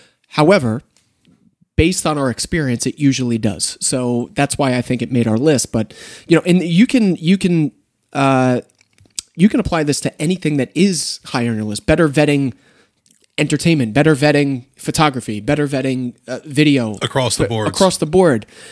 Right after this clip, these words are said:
Speaker 1: So do your research. Make sure that, you know, the deals you are getting in compare, make sure you're comparing apples to apples, 'cause we get it, we get it all the time.
Speaker 2: Great way to put that.
Speaker 1: Uh, look,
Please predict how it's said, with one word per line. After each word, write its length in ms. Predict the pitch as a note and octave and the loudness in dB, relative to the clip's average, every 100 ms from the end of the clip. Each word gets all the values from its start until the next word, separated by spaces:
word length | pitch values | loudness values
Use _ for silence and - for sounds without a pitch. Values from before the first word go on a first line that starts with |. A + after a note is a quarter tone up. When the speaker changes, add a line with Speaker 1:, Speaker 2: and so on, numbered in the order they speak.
| - - | -20 -12
Speaker 1:
So 300 | - - E3+ | -2 2 2
do 300 | B2+ E3+ A3+ B3+ | 0 0 4 4
your 160 | B3+ | 4
research. 500 | F#3 D#3 - C#3+ - | 4 4 4 2 2
Make 220 | D#3 F#3+ | 0 0
sure 280 | - - F3 | 0 0 0
that, 360 | D3+ C#3 C#3 - | 0 0 -2 -6
you 220 | - B2+ D3+ | -18 -4 -2
know, 80 | |
the 140 | A#2 C3 | 0 0
deals 400 | B2 D#3 F3 D#3+ | 2 2 2 -2
you 180 | D3 C#3+ | 0 0
are 140 | B2 | 0
getting 500 | A2+ A#2 A#2+ C#3 D3 | -2 -2 0 0 -2
in 180 | - C3 | -6 -6
compare, 340 | A#2 A2+ C3+ - | -4 -2 -2 -2
make 200 | D#3+ A3+ | -2 -2
sure 160 | - G#3 | 0 0
you're 180 | F3 | 0
comparing 520 | D3+ C#3+ C3+ B2+ A#2+ - | -2 -4 -4 -4 -4 -6
apples 340 | A#2 - A2+ | -8 -6 -8
to 140 | - B2 | -8 -8
apples, 240 | G#2+ G#2 | -8 -6
'cause 200 | - C#3 | -4 0
we 160 | E3 G3+ | 0 2
get 160 | F3+ | 2
it, 120 | D3+ - | 0 -2
we 200 | D#3+ G3 | 0 2
get 160 | F#3+ | 0
it 80 | D#3 | 0
all 160 | D3 C#3+ | -2 -2
the 80 | C#3 | -4
time. 320 | - B2 A#2+ | -6 -4 -2
Speaker 2:
Great 280 | C3 B2 A#2+ | 0 0 2
way 100 | A#2 | -2
to 80 | G#2+ | -2
put 200 | A2 F2+ | -8 -6
that. 200 | G2+ - - - - | -8 -8 -20 -12 -2
Speaker 1:
Uh, 120 | C#3+ - D3+ D#3+ | -2 0 -2 2
look, 260 | E3+ - | 2 2